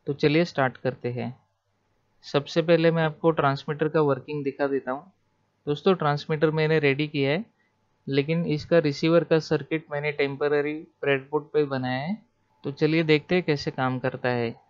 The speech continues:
तो यहाँ पे दोस्तों आप देख सकते हैं, मैं ये stick जब पीछे की तरफ खींचता हूँ तो motor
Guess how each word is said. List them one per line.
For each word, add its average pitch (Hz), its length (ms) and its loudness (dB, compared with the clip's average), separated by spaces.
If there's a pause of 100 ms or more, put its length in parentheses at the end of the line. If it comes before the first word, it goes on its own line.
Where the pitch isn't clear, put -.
(340)
तो 139 80 -4
यहाँ 139 260 4
पे 156 180 0
दोस्तों 156 360 2
आप 156 100 4
देख 147 240 2
सकते 135 300 -4
हैं, 151 180 -2 (180)
मैं 135 140 2
ये 156 160 6
stick 156 340 -4
जब 160 160 2 (120)
पीछे 151 280 -2
की 160 120 -2
तरफ 156 260 0
खींचता 151 420 -6
हूँ 131 380 -6 (200)
तो 135 100 -4
motor 135 400 -2